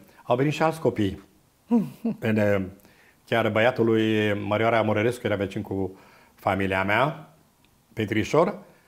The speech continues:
și bineînțeles se uita și la mine și la pantofii mei. Și mi-a recunoscut <laughs> după,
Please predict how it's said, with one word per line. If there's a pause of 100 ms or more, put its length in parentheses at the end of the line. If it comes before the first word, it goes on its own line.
(160)
și
bineînțeles
se
uita
și
la
mine
și
la
pantofii
mei. (440)
Și
mi-a
recunoscut
<laughs>
după,